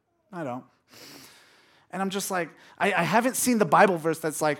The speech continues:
"When someone says no to church, say this," right? Like, I don't know what to say. I'm just usually like, "Uh, cool," <laughs> right? Like, uh, and, and it's just awkward, right? So that's difficult. But then what's also difficult is sometimes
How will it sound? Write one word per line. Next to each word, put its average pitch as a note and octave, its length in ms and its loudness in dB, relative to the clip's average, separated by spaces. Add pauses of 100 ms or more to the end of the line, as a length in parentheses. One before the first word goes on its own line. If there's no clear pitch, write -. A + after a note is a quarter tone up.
(120)
"When C#3+ 100 -8
someone G#3+ 260 -8
says C3+ 220 -6
no E3 240 -6
to C#3+ 100 -10
church, A#2 440 -12
say D3 400 -6
this," G3 580 -10
right? F#3+ 240 2
Like, A3 160 0
I G#3 100 4
don't A#3 360 0
know F#3+ 600 2 (260)
what G3+ 140 -2
to F#3 60 -4
say. A3 300 0
I'm F3+ 200 -2
just F#3 220 -6
usually G3+ 320 -2
like, E3+ 220 0 (260)
"Uh, F#3+ 200 -4 (1080)
cool," G#3 320 0 (120)
<laughs> - 80 -20
right? A3+ 340 8 (120)
Like, - 360 -2 (640)
uh, F#3 320 4
and, A3 160 -2
and C4+ 180 2
it's G#3 100 2
just B3 160 -4
awkward, E3+ 680 4 (260)
right? A3 300 -2 (200)
So - 160 -6
that's C4 240 4
difficult. G#3 480 0
But A#3+ 100 -6
then D4 140 4
what's C4+ 160 2
also C4 300 0
difficult A3+ 400 -4
is G#3 80 0
sometimes G#3+ 580 0